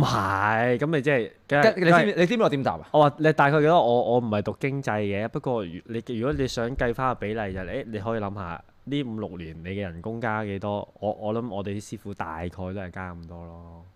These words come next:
Speaker 2: 唔係，我，我想，我咁答，你知唔知我點答？
Speaker 1: 係。
Speaker 2: 我話呢啲，我哋呢啲嘅，誒，勞動階層呢，
Speaker 1: 係，<laughs> 冇人工。
Speaker 2: 啊，
Speaker 1: 係。
Speaker 2: 人工加就真係唔係加得好多。
Speaker 1: 係。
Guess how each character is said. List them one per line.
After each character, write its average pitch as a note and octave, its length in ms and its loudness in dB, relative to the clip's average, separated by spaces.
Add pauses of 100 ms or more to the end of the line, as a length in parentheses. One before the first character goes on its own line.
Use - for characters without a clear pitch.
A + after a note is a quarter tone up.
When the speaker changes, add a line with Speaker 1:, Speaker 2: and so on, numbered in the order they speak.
(140)
Speaker 2:
唔 - 40 -12
係， A2+ 160 0
我， A#2 220 0
我 A2 60 -4
想， G#2+ 180 -4
我 G#2+ 60 -4
咁 F#2+ 140 -6
答， F2 160 -12 (160)
你 G#2 100 -8
知 A#2+ 80 -10
唔 - 20 -6
知 A2+ 60 -4
我 G2+ 40 -4
點 E2+ 140 -8
答？ D#2 80 -14 (160)
Speaker 1:
係。 F2+ 100 -10 (1000)
Speaker 2:
我 G#2 80 -4
話 G2+ 80 0
呢 G#2 140 -2
啲， A2 280 -2
我 G2 80 -8
哋 G2 60 -6
呢 F#2+ 200 -2
啲 G#2+ 180 -2
嘅， F2 280 -4
誒， D#2+ 300 -8 (220)
勞 F2+ 160 -2
動 F2+ 160 -6
階 G2+ 200 -6
層 D#2+ 260 -12
呢， F2 200 -12 (100)
Speaker 1:
係， F2 200 0 (340)
<laughs> - 320 -10
冇 G#2 160 8
人 F#2 140 6
工。 G#2+ 220 2 (380)
Speaker 2:
啊， - 120 -16 (280)
Speaker 1:
係。 - 40 -4
Speaker 2:
人 F2 160 -2
工 A2 160 -4
加 G#2 160 -4
就 F2+ 100 -4
真 G#2 140 -4
係 F#2 100 0
唔 E2 80 -6
係 D#2+ 80 -12
加 F2 180 -10
得 E2+ 120 -10
好 D#2+ 100 -12
多。 D#2+ 300 -16 (180)
Speaker 1:
係。 D#2 140 -6